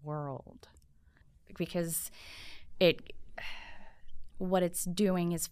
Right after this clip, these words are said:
fueling the sugar. You actually, people carb up too early, for one. Uh, and eating, uh, simple carbs is not gonna do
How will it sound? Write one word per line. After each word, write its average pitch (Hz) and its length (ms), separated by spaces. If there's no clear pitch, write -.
fueling 180 280
the 165 60
sugar. 175 560
You 196 100
actually, 220 500
people 196 360
carb 196 320
up 175 220
too - 260
early, 208 380
for 175 140
one. 175 420
Uh, 165 340
and 196 100
eating, 180 540
uh, 170 320
simple 220 340
carbs 214 580
is - 160
not 208 440
gonna 180 200
do 160 200